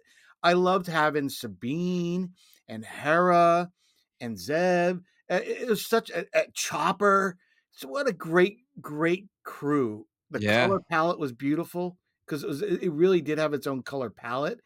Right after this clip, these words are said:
Speaker 1: The
Speaker 2: Uh-huh.
Speaker 1: animation style was unique. Um, solid all around, so very excited if they do a whole ten-year anniversary, like, I want that to
Speaker 2: Yeah.
Speaker 1: happen.
Speaker 2: No, me too, for sure. So, I think the last topic I got we're gonna talk about is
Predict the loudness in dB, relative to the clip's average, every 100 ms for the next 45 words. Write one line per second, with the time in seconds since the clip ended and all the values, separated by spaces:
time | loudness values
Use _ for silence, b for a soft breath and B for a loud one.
0 | b b b b -4 0 2 4 2 2
1 | 2 0 -6 2 4 4 2 0 0 0
2 | 0 -2 -8 _ _ _ _ _ 2 4
3 | 4 0 -8 _ _ _ _ _ _ -20
4 | -6 2 4 6 6 4 2 0 -6 -6
5 | -8 -8 -6 -6 -10 b b -14 6 10
6 | 10 8 6 2 4 0 _ -6 -2 -2
7 | -2 -2 -2 -4 -4 -6 -12 -10 -4 -2
8 | 0 0 -2 -2 -4 -8 -12 -14 -12 -6
9 | -4 -4 -6 -8 -8 -10 -6 0 2 0
10 | -6 _ _ _ _ _ _ _ _ 0
11 | 2 2 0 -2 -6 -6 -6 -2 2 2
12 | 2 -2 b b _ 0 4 4 2 0
13 | -4 -6 -2 0 0 0 -2 -2 -4 -2
14 | -2 -2 -2 0 0 2 4 2 2 0
15 | 0 0 -4